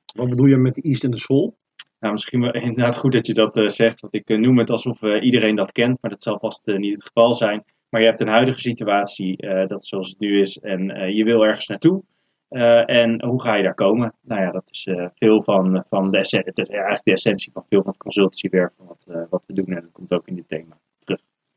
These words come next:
Speaker 1: Nou kan ik me voorstellen je, dat je bij dat soort projecten, hè, zorgverzekeraar, je noemt bol punt com, dat daar een bepaalde ondernemerschap naar voren moet komen. Omdat je kent de organisatie niet. Het zijn, eh, het zijn best wel ingewikkelde thema's en ingewikkelde projecten.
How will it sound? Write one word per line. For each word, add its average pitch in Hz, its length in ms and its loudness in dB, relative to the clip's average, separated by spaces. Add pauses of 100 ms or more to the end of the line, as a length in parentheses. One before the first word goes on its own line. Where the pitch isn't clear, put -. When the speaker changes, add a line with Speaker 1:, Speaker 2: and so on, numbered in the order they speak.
(460)
Speaker 1:
Nou 135 160 -2
kan 180 120 4
ik 170 60 6
me 147 120 4
voorstellen 151 440 0
je, 143 240 2
dat 139 200 -2
je - 60 -10
bij 123 100 -4
dat 139 160 2
soort 135 160 -6
projecten, 147 420 0
hè, 147 160 0
zorgverzekeraar, 135 840 0
je 131 80 4
noemt 127 200 2
bol 127 180 2
punt 110 260 -6
com, 143 460 2
dat 123 260 -6
daar 143 240 2
een 127 60 2
bepaalde 117 460 0
ondernemerschap 139 920 0
naar 120 180 -6
voren 143 320 0
moet 131 160 0
komen. 143 400 4
Omdat 123 200 -4
je 113 80 -4
kent 139 180 0
de - 60 -8
organisatie 120 640 -2
niet. 127 320 2
Het - 160 -8
zijn, 117 360 -4
eh, 104 280 -12
het 110 200 -8
zijn 110 200 -4
best 135 180 -2
wel 92 240 -8
ingewikkelde 135 640 0
thema's 127 560 2
en - 120 -6
ingewikkelde 127 500 -4
projecten. 139 560 -4